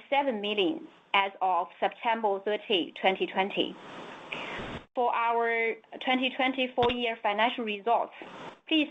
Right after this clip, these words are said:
refer to our earning pre-, earnings re-, um, press release for further details. For the first quarter of twenty twenty-one, we expect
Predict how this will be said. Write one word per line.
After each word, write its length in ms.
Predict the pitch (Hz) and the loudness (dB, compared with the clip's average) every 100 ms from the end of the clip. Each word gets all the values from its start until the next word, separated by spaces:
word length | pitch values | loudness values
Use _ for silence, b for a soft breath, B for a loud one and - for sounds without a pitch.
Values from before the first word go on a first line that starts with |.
| 220 | -2
refer 360 | 220 220 226 202 | -2 4 2 2
to 80 | - - | -2 2
our 220 | 214 214 | 2 2
earning 360 | 233 233 226 226 - | 0 -2 -2 -4 4
pre-, 180 | 220 - _ | 4 4 _
earnings 380 | 254 285 285 262 262 | 0 2 2 -2 -2
re-, 160 | 208 - - | -4 -4 -4
um, 340 | 202 202 190 - | 0 2 2 0
press 260 | - 247 247 - | 0 2 2 -2
release 360 | 226 233 220 196 - | 0 2 2 0 0
for 240 | 202 196 196 | 2 2 0
further 240 | 226 220 | 0 0
details. 500 | 208 202 - 190 143 - - - - - - B B B B B B - | -2 -4 4 4 4 -4 -14 -8 -6 -4 -4 B B B B B B -4
For 160 | 254 247 | -2 0
the 80 | 247 | 0
first 260 | 302 - 285 - | -2 -2 -4 0
quarter 320 | 254 247 262 | 0 0 0
of 180 | 214 208 - | 2 0 0
twenty 240 | 233 240 | -2 -2
twenty-one, 720 | 233 226 247 226 220 226 302 - B B B B | 0 0 0 2 4 4 0 -6 B B B B
we 300 | 226 262 285 | 0 2 2
expect 440 | - - 269 160 | -4 0 2 0